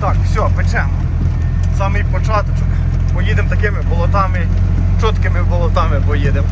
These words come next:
<laughs> Я до тата казав, якщо застрягну, то візьмеш мого Прадоса, приїдеш, <clears throat> мене витягнеш. Ну, в принципі, не знаю, де я застрягну. От цим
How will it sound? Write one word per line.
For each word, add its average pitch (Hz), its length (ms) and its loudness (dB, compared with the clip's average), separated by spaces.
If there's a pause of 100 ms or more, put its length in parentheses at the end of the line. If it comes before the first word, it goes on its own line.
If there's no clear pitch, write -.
<laughs> - 680 0
Я 170 100 0
до 190 120 0
тата 196 240 0
казав, 190 360 0 (460)
якщо - 240 2
застрягну, 220 600 2
то - 60 0
візьмеш - 360 0
мого 208 240 2
Прадоса, - 420 2
приїдеш, - 400 2 (200)
<clears throat> - 200 2
мене - 200 2
витягнеш. - 460 0 (840)
Ну, - 120 2
в - 40 2
принципі, - 460 2 (1080)
не - 120 2
знаю, 240 400 2
де 247 120 2
я 220 100 0
застрягну. 220 720 2 (1120)
От - 160 2
цим 156 140 2